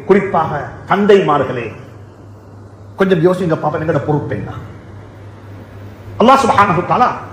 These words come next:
குர்ஆன் ஒரு சூறாவையே கொண்டு வந்திருக்கிறான். சூரா லுக்மான்,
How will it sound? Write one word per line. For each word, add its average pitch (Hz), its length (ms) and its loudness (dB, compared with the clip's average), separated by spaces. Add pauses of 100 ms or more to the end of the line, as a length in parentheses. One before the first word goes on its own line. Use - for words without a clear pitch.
(120)
குர்ஆன் 269 320 6
ஒரு 190 160 6
சூறாவையே 262 600 4
கொண்டு 208 180 4
வந்திருக்கிறான். 123 480 -2 (120)
சூரா 190 200 6 (100)
லுக்மான், 139 540 2